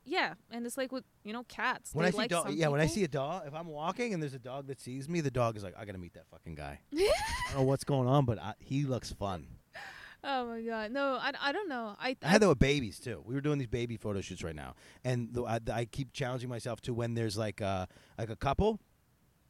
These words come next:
Speaker 2: and they have the baby, and they're
Speaker 1: Mm-hmm.
Speaker 2: they wanna do the photo shoot with the baby, then I'll be like, "You guys just take, just do your thing by yourself." And they're like, "My baby doesn't like anybody." Like, "Don't worry about it, I got it." And I just get their baby, and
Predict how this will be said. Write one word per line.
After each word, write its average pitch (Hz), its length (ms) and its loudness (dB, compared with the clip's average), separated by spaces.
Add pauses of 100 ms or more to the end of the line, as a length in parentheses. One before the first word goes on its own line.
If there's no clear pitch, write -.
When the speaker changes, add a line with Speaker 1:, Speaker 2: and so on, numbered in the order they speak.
(520)
Speaker 2:
and 131 300 0
they 127 40 0
have 123 100 0
the 113 80 -4
baby, 104 400 -4
and 107 120 0
they're 104 80 2
Speaker 1:
Mm-hmm. - 100 -6
Speaker 2:
they 117 120 -4
wanna 110 160 -2
do 110 80 -4
the 101 80 -8
photo 101 160 -8
shoot 98 100 -10
with 90 80 -12
the 131 60 -2
baby, 135 180 0
then 113 160 0
I'll 107 80 0
be 107 120 -2
like, 101 180 -6
"You 143 100 -10
guys 147 200 -4
just 127 160 -10
take, 139 180 -8
just - 160 -10
do 135 100 -10
your 120 180 -4
thing 104 540 -6
by 110 140 -4
yourself." 101 640 -4 (300)
And 123 100 -6
they're 135 80 -2
like, 120 140 -2
"My 131 100 -4
baby 131 180 0
doesn't 113 160 -6
like 107 180 -4
anybody." 82 240 -8
Like, 87 160 -14
"Don't 98 120 -6
worry 85 80 -12
about 78 160 -20
it, 78 100 -20
I - 20 -20
got 69 140 -20
it." 69 180 -20
And 82 100 -14
I 80 60 -14
just 82 200 -16
get 98 160 -12
their 98 120 -8
baby, 90 500 -12 (400)
and 98 100 -20